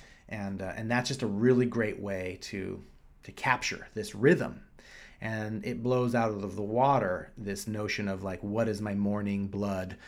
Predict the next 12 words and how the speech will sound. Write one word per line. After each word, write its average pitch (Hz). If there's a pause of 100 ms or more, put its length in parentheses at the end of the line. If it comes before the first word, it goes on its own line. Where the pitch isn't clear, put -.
(140)
fasting 98
cortisol 113
level? - (1000)
An 95
important 98
piece, 240
but 117
not 110
the 104
whole 95 (240)
piece, -
right? -